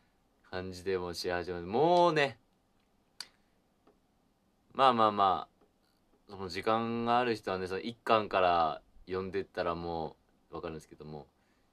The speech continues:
めちゃくちゃもう高村に感情移入できる漫画の流れというかね。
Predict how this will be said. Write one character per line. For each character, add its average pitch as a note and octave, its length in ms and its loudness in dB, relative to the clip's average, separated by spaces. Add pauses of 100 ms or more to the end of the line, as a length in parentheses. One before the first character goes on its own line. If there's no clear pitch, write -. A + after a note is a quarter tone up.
(120)
め - 220 -2
ち - 140 0
ゃ F#3 40 2
く - 120 -12
ち - 100 -2
ゃ F#3 60 4
も D#3+ 80 -4
う - 20 -4
高 D3+ 300 -2
村 C#3 260 0
に G#2 140 -4
感 C#3 280 -4
情 C#3+ 280 4
移 C3+ 100 -2
入 A2 240 0
で F#2+ 160 -2
き A2 160 -4
る C3 440 0 (1120)
漫 F#2+ 240 -2
画 F#2 120 0
の F2+ 80 -2
流 F2 260 0
れ E2+ 120 -4
と D2 100 -14
い D2+ 80 -10
う - 20 -20
か - 140 -18
ね。 G#2 240 -8